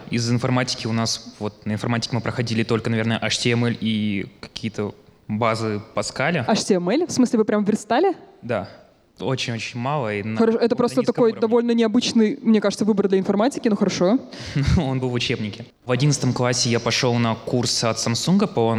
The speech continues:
Speaker 1: Android-разработке.
Speaker 2: Мгм.
Speaker 1: Закончил его и в конце написал достаточно большое приложение под Android.
Speaker 2: Потрясающе. Ну,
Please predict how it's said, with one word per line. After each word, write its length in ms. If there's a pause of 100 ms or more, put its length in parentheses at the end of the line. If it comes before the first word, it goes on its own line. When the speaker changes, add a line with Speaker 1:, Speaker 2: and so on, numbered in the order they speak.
Speaker 1:
Android-разработке. 920 (400)
Speaker 2:
Мгм. 280 (140)
Speaker 1:
Закончил 580
его 180
и 200
в 80
конце 300
написал 440
достаточно 360
большое 300
приложение 440
под 120
Android. 380 (380)
Speaker 2:
Потрясающе. 540
Ну, 60